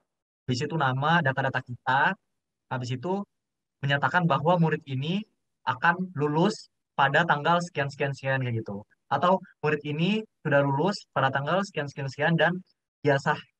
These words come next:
yang aslinya itu, diploma aslinya sedang dalam proses pembuatan. Itu yang aku lihat ya. Nah, mungkin teman-teman semua yang bingung, masih bingung dengan S K L ini, itu bisa bereferensi ke, eh, ijazah gitu ya, ijazah S D atau S M P.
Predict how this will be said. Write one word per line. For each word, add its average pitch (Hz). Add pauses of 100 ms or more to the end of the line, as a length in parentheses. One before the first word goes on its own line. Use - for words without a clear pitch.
(100)
yang 143
aslinya 139
itu, 139
diploma 135
aslinya 139
sedang 151
dalam 135
proses 117
pembuatan. 113
Itu -
yang 190
aku 170
lihat 160
ya. 120 (720)
Nah, 127
mungkin 127
teman-teman 143
semua 143
yang 151 (480)
bingung, 139
masih 147
bingung 139
dengan 139
S -
K 135
L -
ini, 135 (400)
itu 147
bisa 143
bereferensi 139
ke, 180 (680)
eh, 117 (160)
ijazah 143
gitu 127
ya, 104 (280)
ijazah 156 (400)
S 120
D 143
atau 143
S 117
M 113
P. 113